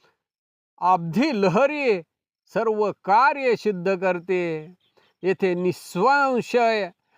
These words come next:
असा सद्भाव पाहिजे. जिथं भाव आहे,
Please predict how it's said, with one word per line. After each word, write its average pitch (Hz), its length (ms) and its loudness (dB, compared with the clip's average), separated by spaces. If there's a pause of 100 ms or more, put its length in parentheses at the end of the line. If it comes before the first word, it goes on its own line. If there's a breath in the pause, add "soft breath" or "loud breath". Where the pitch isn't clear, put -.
(240)
असा 175 340 0
सद्भाव 175 800 2
पाहिजे. 185 800 -2 (460)
जिथं 190 300 0
भाव 196 560 2
आहे, 214 440 2